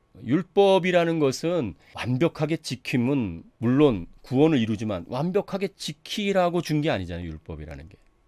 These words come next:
율법 자체는 자신의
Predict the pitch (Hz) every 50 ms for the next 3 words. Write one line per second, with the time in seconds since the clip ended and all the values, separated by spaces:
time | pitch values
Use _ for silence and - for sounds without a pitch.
0 | _ - - 156 175 - - 196 190 - - 156 151 - - 185 170 170 180 185
1 | 180 143 104 82 - _ _ _ _ _ _ _ _ _ _ _ _ _ _ _
2 | _ _ _ _ _ _ _ - _ _ _ _ _ _ _ _ _ _ _ _
3 | _ _ _ _ _ _ _ _ _ _ _ _ _ _ _ _ _ _ _ _
4 | _ _ _ _ _ _ _ _ _ _ _ _ _ _ _ _ _ _ _ _
5 | - - - - - - - _ - - - - - 123 127 - - - 175 170
6 | 165 160 160 160 160 160 156 156 156 -